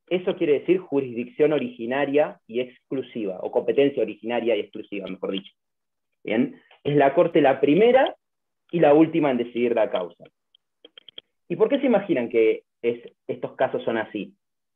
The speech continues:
¿Por qué creen que la Corte en determinadas cuestiones dice, "Yo voy a decidir esto, el juicio se va a tramitar conmigo, y yo voy a deci-, a sentenciar acá, y lo que yo diga no se discute, no tiene recurso, no tiene nada más allá"?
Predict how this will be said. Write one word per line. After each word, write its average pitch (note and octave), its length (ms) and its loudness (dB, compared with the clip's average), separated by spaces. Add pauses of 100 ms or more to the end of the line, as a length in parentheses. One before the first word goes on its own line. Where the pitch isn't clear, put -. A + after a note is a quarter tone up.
¿Por A#3 140 2
qué D#3+ 140 4
creen F3+ 280 2
que D3+ 380 4
la A2 240 0
Corte D3 560 2 (680)
en A#2 160 -4
determinadas A#2+ 580 -2
cuestiones F3 400 -8
dice, C#3 400 -4 (280)
"Yo D#3 100 0
voy C#3+ 160 0
a B2 40 2
decidir A#2 380 -4
esto, F#3+ 360 -6
el - 80 -14
juicio C3 280 -14
se A2+ 100 -6
va A#2 60 2
a A#2 40 -4
tramitar G#2 440 -6
conmigo, D3+ 640 -4 (400)
y G#2+ 180 -12
yo G3+ 100 2
voy G3 120 2
a C3+ 100 2
deci-, - 360 -8
a G#2 220 -4
sentenciar A2 480 -4
acá, D3 460 -2
y G#2 60 -16
lo G#2 160 -4
que G#2+ 140 -8
yo B2 140 -2
diga E3 340 -2 (540)
no B2 220 -12
se A#2 60 -8
discute, G#2 560 -12 (520)
no A2 140 -14
tiene A2+ 240 -6
recurso, G2+ 500 -8
no F#2+ 140 -12
tiene G#2+ 240 -6
nada F#2+ 260 -4
más F#2+ 220 -6
allá"? - 240 -8